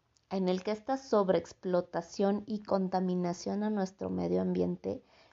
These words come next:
va a generar una escasez muy fuerte de comida,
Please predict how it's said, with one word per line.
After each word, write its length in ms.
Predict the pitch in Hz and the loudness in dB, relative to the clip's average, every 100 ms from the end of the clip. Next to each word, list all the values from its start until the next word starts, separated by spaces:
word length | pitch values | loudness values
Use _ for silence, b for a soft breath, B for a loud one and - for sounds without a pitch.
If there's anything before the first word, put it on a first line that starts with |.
| - | -4
va 80 | 208 | 0
a 60 | 226 | 2
generar 500 | 285 269 247 208 214 | 2 2 4 4 2
una 240 | 220 214 | 2 2
escasez 680 | 208 - 190 190 190 185 - | 0 -2 -4 0 0 0 -2
muy 480 | 233 240 247 269 285 | -2 2 6 6 4
fuerte 560 | - 226 214 214 240 | 0 0 0 0 -2
de 160 | 226 202 | -2 -4
comida, 580 | - 175 180 196 233 | -4 -2 0 2 2